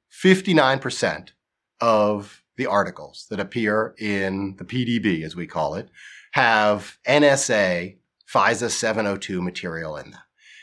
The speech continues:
Now, that is something of a stand-in, though a striking one, I think, for just how much information collected under this authority informs those of us who are policymakers grappling with hard decisions.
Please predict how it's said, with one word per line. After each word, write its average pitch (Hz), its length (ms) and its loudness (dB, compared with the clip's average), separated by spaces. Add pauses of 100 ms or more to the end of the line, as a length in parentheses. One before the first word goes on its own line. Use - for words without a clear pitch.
Now, 151 100 8
that 208 140 6
is 220 120 2
something 180 280 4
of 107 120 2
a 98 40 -8
stand-in, 127 580 4
though 85 100 -4
a 90 40 -4
striking 135 460 2
one, 87 120 -2
I 78 100 -8
think, 80 300 -16
for 104 140 -12
just 175 460 0
how 127 220 2
much 101 420 -2
information 107 640 -4
collected 101 460 -6
under 101 380 -2 (240)
this 110 200 -4
authority 87 640 -2 (340)
informs 135 680 2
those 113 240 2
of 104 120 -2
us 98 220 2
who 113 120 -8
are 98 100 -2
policymakers 85 720 -4 (100)
grappling 92 640 -4 (300)
with 98 120 -8
hard 92 500 0 (320)
decisions. - 680 -8